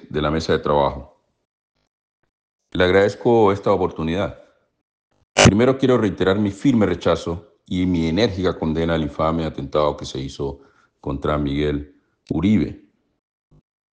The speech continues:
Yo estoy muy golpeado con ese asunto. Es un terrible atentado. Rechazo firmemente y condeno enérgicamente semejante acto en contra no solo de Miguel Uribe,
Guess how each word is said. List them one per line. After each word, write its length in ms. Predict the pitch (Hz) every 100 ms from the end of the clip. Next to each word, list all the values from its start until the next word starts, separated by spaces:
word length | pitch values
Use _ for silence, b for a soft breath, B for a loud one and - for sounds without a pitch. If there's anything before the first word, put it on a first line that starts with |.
| _ _ -
Yo 60 |
estoy 140 | 104 127
muy 140 | 127
golpeado 320 | 120 - 113
con 140 | 104 87
ese 100 | -
asunto. 580 | - 113 - - - -
Es 200 | 92 95
un 140 | 113
terrible 380 | 113 104 123 117
atentado. 800 | - 82 90 82 69 - _ _ _ _ _ _ _ _ _ -
Rechazo 460 | 98 95 120 135
firmemente 720 | 123 - 143 127 113 107 - 107
y 100 | 95
condeno 460 | - 87 101 110 104
enérgicamente 800 | 110 127 120 101 90 90 87 87
semejante 720 | 78 76 80 82 95 87 -
acto 260 | - 90 104
en 80 | 85
contra 680 | 110 104 110 110 - - -
no 160 | 110 123
solo 400 | - 139 135 117
de 60 |
Miguel 360 | 98 87 101 113
Uribe, 480 | 107 117 98 71